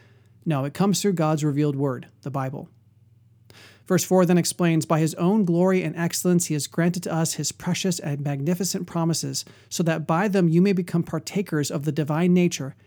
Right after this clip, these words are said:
having escaped the corruption that is in the world by lust. It's through God's glory and excellence that we receive the precious and magnificent promises that God gives to everyone who is born again.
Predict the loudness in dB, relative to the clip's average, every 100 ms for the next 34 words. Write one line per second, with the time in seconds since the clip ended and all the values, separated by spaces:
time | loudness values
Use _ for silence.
0 | _ -4 0 0 -2 -2 0 0 -2 -6
1 | -2 0 0 -2 -2 -2 -4 0 2 2
2 | 2 0 -2 -6 -6 -6 -4 -6 -10 -14
3 | _ _ _ _ _ _ -20 -20 -14 -8
4 | -4 0 0 2 0 2 2 2 0 -2
5 | -2 -2 -6 -6 -6 -2 0 2 2 2
6 | 2 2 -2 -4 -4 -4 -4 -4 0 4
7 | 4 6 4 2 -2 -2 -4 0 2 0
8 | -2 -6 -6 -4 0 2 4 2 0 -6
9 | -4 0 4 6 6 4 2 2 0 -2
10 | -2 -2 2 2 2